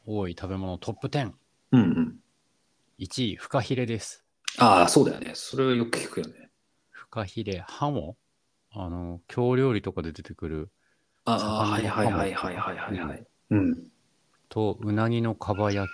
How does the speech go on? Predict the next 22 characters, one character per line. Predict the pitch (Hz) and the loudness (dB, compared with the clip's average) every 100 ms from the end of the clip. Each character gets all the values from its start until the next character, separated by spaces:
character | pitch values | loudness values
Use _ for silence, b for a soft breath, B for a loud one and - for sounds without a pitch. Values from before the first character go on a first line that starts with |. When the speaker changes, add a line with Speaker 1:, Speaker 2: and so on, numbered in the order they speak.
| - | -2
Speaker 1:
き。 | 107 85 _ _ _ _ _ _ _ _ _ _ - - | -2 -4 _ _ _ _ _ _ _ _ _ _ -4 0
Speaker 2:
う | 98 | 4
な | 92 | 6
ぎ | 90 90 | 6 4
の | 87 85 | 4 2
か | - | 2
ば | 82 | 2
焼 | - | 2
き。 | - | 2
Speaker 1:
え | |
ー、 | 87 | 4
Speaker 2:
あ | |
あ、 | 82 | 6
な | 80 | 4
る | |
ほ | 76 | 0
ど。 | 85 - - _ | -2 -4 -8 _
う | - | -2
ん。 | 85 - - - | -2 -4 -12 -8
Speaker 1:
牛 | 110 113 107 - | 0 2 2 -2
す | 107 | -2
じ。 | 101 92 92 90 | 0 0 -2 -4